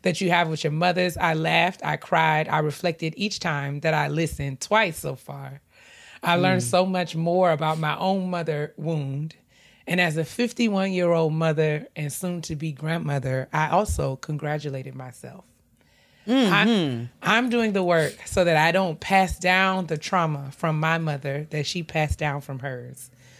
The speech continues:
Speaker 1: We haven't spoken in years, and as much as I have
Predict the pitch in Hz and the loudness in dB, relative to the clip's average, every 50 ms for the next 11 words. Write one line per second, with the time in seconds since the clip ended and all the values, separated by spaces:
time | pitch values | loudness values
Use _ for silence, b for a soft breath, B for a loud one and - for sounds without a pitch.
0 | b b b b b 180 180 170 185 180 180 190 190 - - - 180 175 - 175 | b b b b b -2 2 4 4 4 4 4 2 0 2 2 0 0 2 -2
1 | 165 160 156 156 147 156 156 151 147 147 147 139 - 156 156 151 135 - 156 160 | 0 0 0 0 0 0 0 0 0 0 -2 -2 -2 -4 -4 -4 -4 -4 -4 -4
2 | 175 165 - 175 151 151 156 156 151 143 147 143 139 135 - | -4 -4 -4 -6 -4 0 0 0 0 0 -2 -4 -4 -4 -8